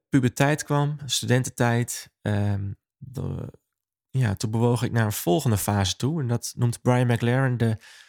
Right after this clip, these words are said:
fase van complexiteit. Eh, hierin kom je in aanraking met andere ideeën en opvattingen dan jouw eigen bubbel waarin je opgegroeid bent. De meeste mensen die bereiken deze fase door te gaan studeren.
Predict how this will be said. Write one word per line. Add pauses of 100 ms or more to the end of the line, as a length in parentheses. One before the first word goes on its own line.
(120)
fase
van
complexiteit. (1700)
Eh,
hierin
kom
je
in
aanraking
met
andere
ideeën
en
opvattingen (360)
dan
jouw
eigen
bubbel
waarin
je
opgegroeid
bent. (1700)
De
meeste
mensen
die
bereiken
deze
fase
door
te
gaan
studeren.